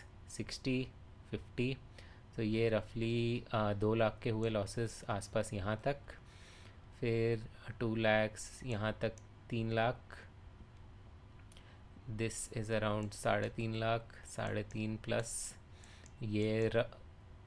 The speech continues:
राउंड फिगर करके अगर मैं करूँ तो चार लाख के आसपास के लॉसेस थे सारे ट्रेड से जो मैंने इस इंडिकेटर के बेसिस पे लिए थे। Now अब आपको मैं दिखा देता हूँ प्रॉफिट।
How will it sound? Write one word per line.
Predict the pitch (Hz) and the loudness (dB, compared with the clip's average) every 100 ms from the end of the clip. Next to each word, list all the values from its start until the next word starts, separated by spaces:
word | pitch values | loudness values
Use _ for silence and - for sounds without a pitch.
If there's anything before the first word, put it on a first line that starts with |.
| - - - | -18 0 8
राउंड | 151 160 | 10 10
फिगर | 156 147 143 | 6 4 6
करके | 143 131 139 | 6 4 4
अगर | 131 127 | 4 4
मैं | 127 120 | 4 2
करूँ | 147 | 2
तो | 147 156 | 2 0
चार | - 127 113 | 2 4 4
लाख | 117 110 - | 6 4 6
के | |
आसपास | 117 - 117 110 | 2 4 0 0
के | - | 0
लॉसेस | 135 101 95 - 117 - | 2 4 2 0 -4 0
थे | 135 | -2
सारे | - - 98 104 113 | 2 4 4 6 2
ट्रेड | 117 110 104 | 2 0 0
से | 127 | 0
जो | 123 | 2
मैंने | 117 110 | 2 0
इस | 110 117 - - - - - | 0 -2 -4 -10 -16 -16 -6
इंडिकेटर | 131 110 110 113 104 104 | 0 2 4 2 2 0
के | 127 | 2
बेसिस | 110 95 104 - | 0 0 -2 -4
पे | 98 | -4
लिए | 95 95 - | -2 -4 -4
थे। | - - - - - - - - 120 | -6 -8 -14 -16 -16 -16 -16 -10 0
Now | 107 95 - | 2 2 2
अब | 117 113 | 4 6
आपको | 113 - | 6 6
मैं | 113 117 | 2 2
दिखा | 101 104 | 4 4
देता | 101 - | 4 2
हूँ | 131 143 - - | 0 -2 -8 2
प्रॉफिट। | - 92 - 92 - | 6 6 4 -6 -10